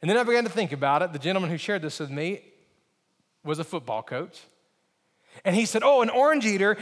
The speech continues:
An orange eater is the guy on the team that shows up, he puts on the jersey, he puts on the pads, he looks the part of the team, but he's content, instead of getting involved in the game, to sit on the bench the whole game and eat oranges.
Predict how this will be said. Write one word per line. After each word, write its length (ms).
An 100
orange 380
eater 200
is 220
the 140
guy 400
on 100
the 80
team 380
that 100
shows 420
up, 280
he 100
puts 300
on 140
the 80
jersey, 340
he 60
puts 280
on 100
the 60
pads, 380
he 120
looks 260
the 80
part 240
of 40
the 60
team, 380
but 100
he's 180
content, 380
instead 240
of 60
getting 180
involved 300
in 60
the 60
game, 220
to 100
sit 220
on 80
the 60
bench 240
the 100
whole 160
game 240
and 80
eat 160
oranges. 480